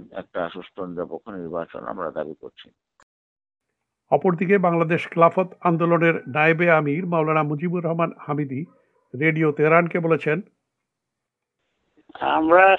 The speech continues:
Speaker 3: সাংগঠনিকভাবে আমাদের, আহ, বিভিন্ন জেলা কমিটি, থানা কমিটি, এগুলিকে আমরা, আহ, স-, ইয়া, সক্রিয় করার জন্য চেষ্টা করছি। এখে-, এবং কোনো কোনো এলাকায় আমরা ইতিমধ্যেই নির্বা-, আসন কমিটিও কিছু গঠন হয়ে গেছে,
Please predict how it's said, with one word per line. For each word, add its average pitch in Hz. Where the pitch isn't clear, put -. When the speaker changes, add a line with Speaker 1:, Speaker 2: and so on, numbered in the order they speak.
Speaker 3:
সাংগঠনিকভাবে 165
আমাদের, 139
আহ, 123
বিভিন্ন 127
জেলা 123
কমিটি, 127
থানা 127
কমিটি, 123
এগুলিকে 123
আমরা, 113
আহ, 107
স-, 117
ইয়া, 117
সক্রিয় 143
করার 123
জন্য 123
চেষ্টা -
করছি। 110
এখে-, 143
এবং 143
কোনো 156
কোনো 156
এলাকায় 147
আমরা 127
ইতিমধ্যেই 143
নির্বা-, 135
আসন 143
কমিটিও 151
কিছু 127
গঠন 113
হয়ে 107
গেছে, 95